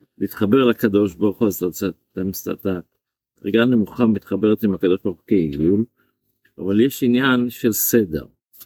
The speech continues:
אומר, והרבי אומר ככה, אבל שם טוב היה מסודר.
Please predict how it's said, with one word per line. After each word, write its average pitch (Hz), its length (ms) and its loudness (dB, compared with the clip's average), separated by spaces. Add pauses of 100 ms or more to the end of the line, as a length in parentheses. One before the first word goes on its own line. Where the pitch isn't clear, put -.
(200)
אומר, 104 320 0
והרבי 101 640 0
אומר 113 200 0
ככה, 87 240 -4
אבל 87 300 -2
שם 151 300 -8
טוב 143 500 0 (920)
היה 107 220 2
מסודר. 101 600 -2